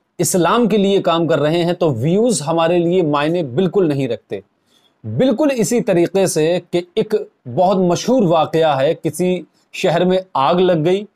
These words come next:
तमाम लोग बड़े-बड़े मशकीज़ों में पानी भरकर उस आग को बुझाने की कोशिश कर रहे थे, तो एक बहुत छोटी सी चिड़िया दूर तालाब से अपनी चोंच में पानी लाती और उस आग पर डाल देती थी। किसी ने उससे पूछ लिया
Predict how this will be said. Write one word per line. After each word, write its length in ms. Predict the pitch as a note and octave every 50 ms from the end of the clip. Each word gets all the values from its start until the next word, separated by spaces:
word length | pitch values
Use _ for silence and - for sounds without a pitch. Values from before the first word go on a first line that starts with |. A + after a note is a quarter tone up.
| _ _ _ _ _ _ _ -
तमाम 420 | D#3+ D3+ F3 G3 A#3 B3+ B3+ A#3+
लोग 460 | G3+ G3 G#3 A3 A3 G#3 F3+ D3+ B2+
बड़े-बड़े 520 | A2+ F3+ F#3 G#3 G#3+ G3+ F3 D#3 F#3 G3 G3
मशकीज़ों 500 | F3 E3+ D#3+ - - F3 F#3 F3 E3 G3+ G3
में 140 | F#3 F3+
पानी 300 | F3 - D3+ D#3 E3+ F#3+ F3
भरकर 420 | C3 D3 F3 G3+ - A3 A3 G#3+ G#3+ _ _ _ _ -
उस 160 | E3+ D3+ - - D#3
आग 160 | F3 A3 G#3+
को 120 | - A#3+
बुझाने 400 | G3+ D#3+ E3 D3 E3 E3 F#3 G#3
की 100 | - F3 C#3+
कोशिश 360 | - D#3+ D#3 D3 - G3 -
कर 160 | - F3+ D#3
रहे 260 | C#3 C3+ C3+ E3 F3+ E3+
थे, 180 | - B2 A2+ A#2+ - _ _ _ _ _ _ _ -
तो 80 | - F3+
एक 220 | G3+ G3+ E3+ D#3
बहुत 260 | E3+ F#3+ G#3+ G#3 A3 - -
छोटी 480 | - - - A3+ A#3+ B3+ B3 - D4 C#4+
सी 140 | A3 - A#3
चिड़िया 440 | E3 - G3 E3 E3 D#3 D#3+ E3 E3 E3
दूर 720 | B2 G#2+ G#2 F3 A3+ B3 C4 C4+ C4 C4 C4 C4 C4 G3
तालाब 480 | - - F#3 E3 D#3+ E3 F3 F#3+ G3
से 160 | F#3 - - G3+
अपनी 240 | E3+ - F#3 F#3 -
चोंच 340 | - - F3+ G#3 F#3 - G3+
में 120 | G3 F3
पानी 280 | - D#3+ D3 D3+ F3 G3
लाती 360 | F3+ D#3+ D3 C#3 - F3+ F#3+ _ _ _ _ _ _ -
और 200 | - F#3 G#3+ A3+
उस 280 | A3 G#3+ G#3 F#3 - - -
आग 160 | D3+ D3 D#3
पर 180 | D#3 - F3+ F#3+
डाल 300 | F#3+ D#3 D#3 F3 E3 D3+
देती 260 | C3 C3+ B2+ G#2+ B2 A#2
थी। 220 | - - G#2 G2+ _ _ _ _ _ _ _ _ _ _ _ _ _ -
किसी 260 | F#3 - - A#3 A#3+
ने 100 | A3+ A3+
उससे 280 | - E3 D#3+ - G3+ G3+
पूछ 440 | G3+ - - G3 G3+ A3 G#3+ - F3+
लिया 380 | E3 D3+ C3+ C3 B2 B2+ D3